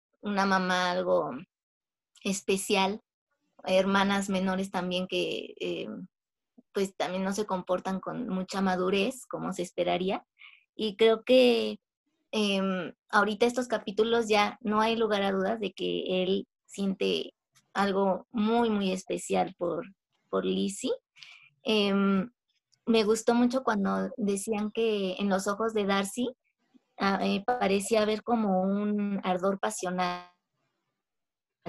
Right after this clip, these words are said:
pero que podía confundirse, como que estaba distraído y demás. Y, y bueno, esas son como esas pinceladas de, de esa atracción.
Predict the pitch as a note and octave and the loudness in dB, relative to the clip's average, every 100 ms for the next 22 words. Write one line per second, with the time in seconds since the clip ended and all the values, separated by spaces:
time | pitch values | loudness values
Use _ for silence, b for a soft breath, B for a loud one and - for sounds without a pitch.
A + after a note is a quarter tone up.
0 | E3 _ _ _ G3 F#3+ F#3+ - G3+ G#3+ | -12 _ _ _ -2 -2 -2 -4 -2 -2
1 | G3+ A3+ A3+ G#3+ F#3 F3+ - F#3 F3+ F3+ | -2 -4 -6 -8 -8 -10 -6 -4 -2 -2
2 | F#3+ G3 F#3+ F3+ F3 F#3+ G3+ F#3 F3 F3+ | -2 -2 -4 -2 0 0 0 0 -2 -2
3 | F#3 G3 G3 G3 F#3 F3 - b b b | -2 -2 -4 -4 -4 -6 -10 b b b
4 | _ - A3+ A#3 A#3+ A#3 A3+ B3 A#3+ A#3+ | _ -4 4 8 8 6 4 4 4 4
5 | A3 G#3 A3 G3+ F#3 G3 G3 G3+ G3 - | -2 0 -2 0 -2 -4 -4 -6 -8 -6
6 | G3 F#3+ F#3+ F#3+ F#3 F#3+ F3+ E3+ E3 D#3+ | -4 -2 0 2 2 2 -2 -4 -6 -8
7 | - C4+ B3+ B3 _ _ _ _ - G#3+ | -12 -18 -18 -18 _ _ _ _ -2 2
8 | G3+ G3+ A3 G#3+ G3 F3 - - F#3+ G#3 | 4 2 0 -2 -2 -6 -4 -6 -2 -2
9 | B4+ | -2